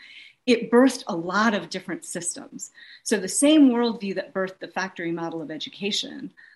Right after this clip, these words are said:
also birthed kind of things like unrestrained capitalism. It birthed the beliefs that allowed colonialism and enslavement to happen. It birthed systems in which,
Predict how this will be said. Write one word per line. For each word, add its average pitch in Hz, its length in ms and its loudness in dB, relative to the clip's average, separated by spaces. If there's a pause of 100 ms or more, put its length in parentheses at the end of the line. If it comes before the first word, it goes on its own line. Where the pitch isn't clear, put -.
(160)
also 233 500 0
birthed 190 560 -4
kind 180 160 -10
of 175 80 -18
things 202 300 -4
like 160 320 -10
unrestrained 185 580 -6
capitalism. 160 840 -10
It - 260 -8
birthed 202 380 -2
the - 80 -6
beliefs 175 400 -6
that 170 140 -12
allowed 160 440 -8
colonialism 170 1000 -8 (300)
and 185 140 -4
enslavement 165 600 -4
to 175 60 -16
happen. 165 520 -10
It 190 280 -10
birthed 214 260 0
systems 170 720 -8
in 175 240 -6
which, 165 340 -6